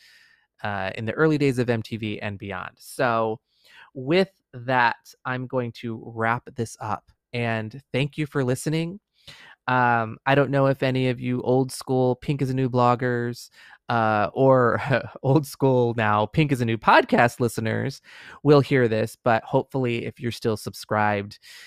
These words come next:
uh, Apple Podcasts, Spotify, and all the other, um,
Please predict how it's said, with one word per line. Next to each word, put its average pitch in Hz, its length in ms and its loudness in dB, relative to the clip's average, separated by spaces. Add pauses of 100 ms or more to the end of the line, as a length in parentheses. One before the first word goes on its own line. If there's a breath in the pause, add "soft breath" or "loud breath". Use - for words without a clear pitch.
(360 loud breath)
uh, 98 300 0 (120)
Apple 113 240 2
Podcasts, 104 640 0
Spotify, 107 600 0
and 104 100 -2
all 113 200 6
the 110 160 0
other, 104 480 -2 (340 soft breath)
um, 98 380 -6